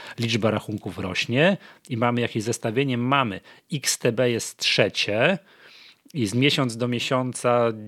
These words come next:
przybyło im dziewięć tysięcy rachunków, tak? Mamy tutaj, y, s-, mają, X T B ma sto trzydzieści osiem tysięcy rachunków, mm, i zbliża się powoli do drugiego, w-, drugiego, przepraszam, czwart-, jest na piątym miejscu i na czw-, zbliża się do czwartego,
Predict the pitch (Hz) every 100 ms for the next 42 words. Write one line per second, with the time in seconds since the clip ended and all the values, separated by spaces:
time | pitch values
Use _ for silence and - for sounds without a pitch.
0 | 101 - 110 120 113 107 98 131 120 -
1 | - 113 110 117 104 101 123 135 139 139
2 | 139 - - 127 120 113 113 110 107 107
3 | - - - - - - 101 101 98 -
4 | 113 113 110 139 - - 113 113 - -
5 | 127 120 127 - 123 127 113 - 123 110
6 | 120 117 - 123 120 120 - - - -
7 | - - 120 110 110 107 110 110 - 127
8 | 113 104 101 101 127 131 - 123 123 107
9 | 123 123 117 117 113 110 123 117 117 -
10 | - - - 110 107 104 139 123 131 113
11 | 120 107 - 120 - 131 - 127 160 143
12 | 127 131 156 - 120 117 107 107 113 -
13 | - 117 104 139 131 - 113 - 127 117
14 | - 127 117 120